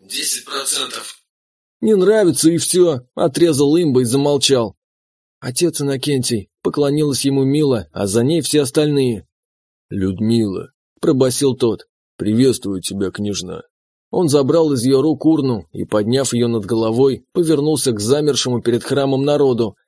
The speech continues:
и толкнул речь. Но ничего особенного, скорее набор штампов и разряда,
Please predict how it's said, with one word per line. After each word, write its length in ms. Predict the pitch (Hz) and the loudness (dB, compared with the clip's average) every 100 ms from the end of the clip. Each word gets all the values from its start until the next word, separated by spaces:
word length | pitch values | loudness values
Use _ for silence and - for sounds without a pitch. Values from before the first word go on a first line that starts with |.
| _ | _
и 140 | 139 160 | -4 0
толкнул 560 | 147 131 135 139 131 | 0 0 0 0 2
речь. 340 | 131 127 104 - _ _ - | 2 2 -2 -8 _ _ -6
Но 120 | - | -2
ничего 420 | 180 156 170 175 | 0 2 2 2
особенного, 640 | 156 - 190 147 127 110 95 | 2 2 2 2 0 -2 -6
скорее 400 | - - 180 175 | -8 -2 0 2
набор 360 | 147 143 135 160 | 2 0 0 0
штампов 520 | - - 170 120 107 | 0 0 0 0 -2
и 40 | 113 | 0
разряда, 640 | 120 113 139 151 135 113 | 0 2 2 2 0 -2